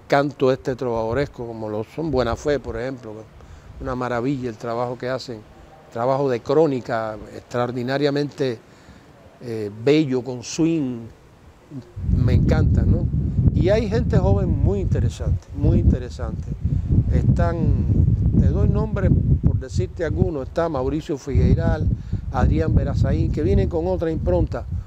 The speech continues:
un poco más, mucho menos ortodoxa, mucho menos, eh, docta, diría, con mucho más swing, más jodedores, más fresco, más, eh, eh, digamos, rompedores con todo, y con mucho encanto,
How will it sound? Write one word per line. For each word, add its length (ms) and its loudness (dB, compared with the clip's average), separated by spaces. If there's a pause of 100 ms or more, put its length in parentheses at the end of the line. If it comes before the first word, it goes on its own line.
(240)
un 120 -6
poco 360 -2
más, 460 -6
mucho 520 -2
menos 240 0
ortodoxa, 640 -4
mucho 300 -8
menos, 320 -2 (520)
eh, 200 -6
docta, 560 -4 (140)
diría, 400 -2 (460)
con 180 -4
mucho 300 -2
más 200 -6
swing, 320 -2
más 220 -6
jodedores, 640 2
más 280 -4
fresco, 640 -4 (600)
más, 340 -2
eh, 260 -4 (580)
eh, 320 -10
digamos, 600 -2 (240)
rompedores 760 2
con 200 -10
todo, 300 -2 (680)
y 120 0
con 160 2
mucho 240 2
encanto, 400 -4